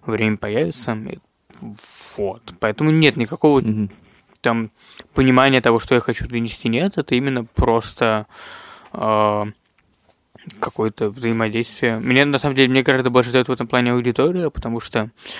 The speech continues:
Speaker 1: люди пишут, э, очень большие письма,
Speaker 2: Мгм.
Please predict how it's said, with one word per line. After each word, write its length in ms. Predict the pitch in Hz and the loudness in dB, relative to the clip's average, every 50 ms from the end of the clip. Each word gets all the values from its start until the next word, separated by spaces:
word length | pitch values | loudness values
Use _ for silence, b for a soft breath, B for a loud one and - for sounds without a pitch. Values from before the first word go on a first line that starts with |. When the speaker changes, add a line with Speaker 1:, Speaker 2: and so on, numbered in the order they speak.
| B B B - | B B B -2
Speaker 1:
люди 260 | 123 123 123 123 123 | 0 2 2 2 0
пишут, 500 | 110 - 127 113 - - 120 - _ - 123 | 0 0 -4 -4 -2 -4 -6 -6 _ -4 -2
э, 120 | 113 110 | -2 0
очень 580 | 107 107 - - - 120 113 - - - 113 107 | -2 -4 -6 -8 -8 -10 -8 -8 -8 -8 -8 -8
большие 420 | 120 185 208 - - - 120 107 101 | -6 -8 -6 -6 -6 -4 -4 -6 -6
письма, 540 | _ - 107 104 - - 120 113 107 107 107 | _ -8 -10 -10 -10 -8 -6 -6 -6 -2 -2
Speaker 2:
Мгм. 220 | 107 107 107 104 | -2 -2 -2 -4